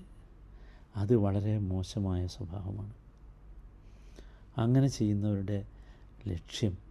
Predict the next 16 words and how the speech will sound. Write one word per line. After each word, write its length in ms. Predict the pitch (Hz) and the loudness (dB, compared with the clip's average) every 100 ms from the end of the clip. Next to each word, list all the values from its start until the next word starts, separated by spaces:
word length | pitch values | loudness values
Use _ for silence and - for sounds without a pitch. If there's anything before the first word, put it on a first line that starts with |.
| - 113 | -6 0
ആ 80 | |
ദാനത്തിൻ്റെ 640 | 101 92 95 104 104 113 98 | 2 2 2 2 0 0 0
ലക്ഷ്യം 500 | 87 - - 113 104 - - - - | -2 -6 -4 -2 -2 -8 -18 -18 -4
അള്ളാഹുവിൻ്റെ 480 | 113 117 117 127 127 | 0 2 2 2 4
വജഹല്ല, 640 | 113 107 101 95 92 110 - - - - - - - - - - - | 2 2 2 0 -2 -6 -8 -16 -16 -18 -18 -20 -20 -20 -20 -12 0
മറിച്ച് 520 | 104 107 110 117 107 107 - - - | 4 4 4 0 0 -4 -16 -18 0
ഈ 100 | 110 | 2
ദാനം 420 | 101 95 101 110 101 | 4 6 6 6 4
കൈപ്പറ്റിയ 720 | 98 92 107 - 107 98 101 - - | 2 2 -2 -2 2 2 2 -2 -4
ഈ 100 | 104 | -4
പാവപ്പെട്ടവനെ 880 | 98 98 90 98 - - 98 95 90 - - - - | -2 -2 -2 -4 -6 -4 -2 -2 -4 -8 -18 -20 -4
നിന്ദിക്കലാണ്, 800 | 107 98 98 104 107 101 92 87 - - - - - - - - - | 2 4 4 2 2 2 2 0 -6 -16 -20 -20 -20 -20 -20 -20 -8
അവനേക്കാൾ 560 | - 110 113 117 113 113 | 0 4 4 4 2 4
എളിയവനാണ് 560 | 104 104 107 107 104 101 | 6 6 6 6 4 4
ഞാനെന്ന് 480 | 98 98 104 101 | 4 2 2 0
സ്ഥാപിക്കലാണ്. 800 | 95 - 95 90 107 - 90 85 | -2 -2 -2 -2 -6 -6 -4 -4